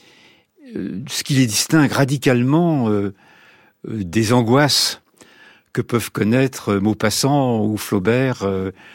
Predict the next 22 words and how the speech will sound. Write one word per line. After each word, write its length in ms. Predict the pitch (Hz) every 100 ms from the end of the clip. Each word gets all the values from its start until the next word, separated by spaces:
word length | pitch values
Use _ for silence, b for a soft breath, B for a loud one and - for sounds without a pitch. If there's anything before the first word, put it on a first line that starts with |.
| B B B B
ou, 380 | 123 123 120 110
euh, 680 | 104 104 101 104 101 95 95 b b b b -
euh, 280 | - - -
en 160 | - 98
Angleterre, 720 | 101 92 92 117 117 117 -
euh, 60 | 90 - _ -
tout, 220 | - - - - - - - B B B -
euh, 120 | 104
Thomas 340 | 110 107 113 -
Hardy, 760 | 107 95 113 127 127 123 120 107
euh, 680 | 104 104 107 107 104 104 - B B B
de, 640 | - - 65 - - 160 - - 147 _ - - - 135 - -
tous 100 | 160
ces 140 | 147
grands 180 | 117 123
écrivains 680 | 113 - 110 95 156 160 -
qui, 260 | - 143
eux 140 | 156 135
aussi, 560 | 117 - 226 208 131
euh, 160 | 101 95 - B B B B B
s'intéressent 960 | - - 123 123 113 135 - - - -
à, 500 | 117 95 98 - 120